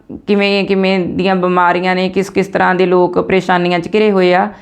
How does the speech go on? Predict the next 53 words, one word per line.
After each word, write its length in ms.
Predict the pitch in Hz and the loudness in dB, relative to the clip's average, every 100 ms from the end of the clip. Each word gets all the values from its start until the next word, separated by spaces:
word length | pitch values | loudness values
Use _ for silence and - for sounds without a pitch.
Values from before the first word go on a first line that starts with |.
| - _ | -20 _
ਵੀ 100 | 208 | 0
ਮੈਨੂੰ 300 | 226 220 214 | 2 2 2
ਇਸ 180 | 208 175 | 0 0
ਗੱਲ 200 | 180 190 | 0 2
ਦਾ 100 | 190 | 2
ਦੁੱਖ 260 | 185 185 196 | 0 -2 -2
ਆ 60 | |
ਵੀ 120 | 180 190 | 0 0
ਮੈਂ 200 | 190 185 | 2 2
ਉਨੇ 180 | 185 | 0
ਪੈਸੇ 300 | 190 175 160 | 0 0 0
ਨਹੀਂ 120 | 170 165 | -2 0
ਕਮਾ 220 | 170 170 | 0 0
ਸਕਦਾ, 440 | 170 170 170 165 160 - _ 196 | 0 0 0 0 -4 -16 _ -2
ਵੀ 100 | 214 | 2
ਇਹਨਾਂ 180 | 233 | 2
ਕੋਲੇ 160 | 240 233 | 2 0
ਪੈਸਾ 400 | 226 185 170 180 | 2 0 0 0
ਵੀ 200 | 180 220 | 0 0
ਆ 120 | 202 | 0
ਤੇ 520 | 196 196 180 180 - - | 2 2 4 2 0 -2
ਦੇਖੋ 220 | 190 208 | -2 0
ਪੈਸਾ 400 | 226 208 190 196 | 0 0 0 0
ਵੀ, 160 | 190 220 | 0 0
ਹੈ 60 | |
ਨਾ, 200 | 220 226 | 0 0
ਇਹਨੂੰ 240 | 226 214 226 | 0 -2 -2
ਠੀਕ 240 | 208 175 | -2 0
ਨਹੀਂ 140 | 185 175 | 0 0
ਕਰ 140 | 165 | 0
ਸਕਿਆ। 440 | 160 170 170 165 160 - _ _ _ _ - | 0 -4 0 0 -2 -10 _ _ _ _ -2
ਚਲੋ 160 | 240 | 0
ਉਸ 120 | 233 | 0
ਤੋਂ 160 | 233 226 | 0 0
ਬਾਅਦ 280 | 202 202 208 220 214 - | 2 2 2 2 0 -2
ਰੀਮਾ 320 | 190 196 190 | -2 0 0
ਥੋੜ੍ਹੀ 240 | 185 196 220 | 0 0 0
ਉਦਾਸ 360 | 208 185 175 | 2 2 0
ਹੁੰਦੀ 300 | 180 190 185 | -4 -2 0
ਆ 80 | 175 | 0
ਤੇ 180 | 175 180 | 2 2
ਉਹ 180 | 175 180 | 2 2
ਰੀਮਾ 260 | 175 175 | 2 2
ਦੇ 100 | 170 | 0
ਚਿਹਰੇ 260 | 175 180 180 | 0 0 2
ਵੱਲ 180 | 202 190 | 2 2
ਵੇਖਦਾ, 480 | 170 165 160 170 185 - - _ | 2 0 0 -2 -2 -12 -20 _
ਕਹਿੰਦਾ, 240 | - 202 226 | -4 0 0
"ਮੈਡਮ 360 | 220 202 220 | 2 0 0
ਤੁਸੀਂ 260 | 226 208 202 | -4 -4 -4
ਫਿਕਰ 280 | 202 190 180 | -2 -2 0
ਨਾ 140 | 175 | 0
ਕਰੋ, 400 | 160 165 185 214 | 0 2 0 -2